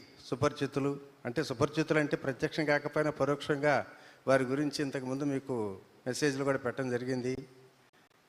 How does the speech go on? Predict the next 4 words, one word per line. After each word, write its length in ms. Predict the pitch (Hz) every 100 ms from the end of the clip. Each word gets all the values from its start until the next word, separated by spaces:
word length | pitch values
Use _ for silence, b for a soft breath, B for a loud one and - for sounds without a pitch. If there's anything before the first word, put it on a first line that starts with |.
| _ _ _
నెల్లూరు 380 | 131 139 156 147
వాస్తవ్యులు, 560 | 135 131 135 135 131 135 - - - _ _ _ _ _ _ _
గీతా 360 | 123 143 151 151 143 110 - - - - _
ట్రస్ట్ 320 | 139 135 -